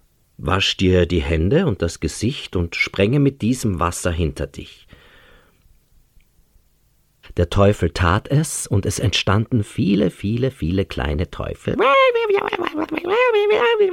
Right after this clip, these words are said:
In so großer Zahl, dass die Engel und die Heiligen im Himmel kaum mehr Raum hatten. Und jetzt merkte Gott, was für eine, was für eine Gefahr daraus entstanden war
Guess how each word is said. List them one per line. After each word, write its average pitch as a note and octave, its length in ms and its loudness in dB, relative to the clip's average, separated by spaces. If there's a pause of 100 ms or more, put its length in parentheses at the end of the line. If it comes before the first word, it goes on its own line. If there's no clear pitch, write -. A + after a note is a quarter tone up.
(600)
In A2 100 2
so A#2+ 240 2
großer A#2+ 420 2
Zahl, E2+ 400 0
dass F2+ 200 0
die - 200 -2
Engel C#3+ 280 6
und F#2 160 2
die E2 80 2
Heiligen A2+ 520 2
im D2 160 0
Himmel G2 300 2
kaum G#2+ 320 0
mehr B2 200 0
Raum B2 300 4
hatten. - 360 -6 (2250)
Und F2 140 2
jetzt - 260 4
merkte G2+ 380 -2
Gott, - 240 2
was E2+ 160 -4
für G2 100 2
eine, E2+ 380 2 (160)
was - 160 -6
für G2+ 80 2
eine F2 100 4
Gefahr A#2+ 400 2
daraus D2 380 -2
entstanden D#2 640 -2
war D2 320 -2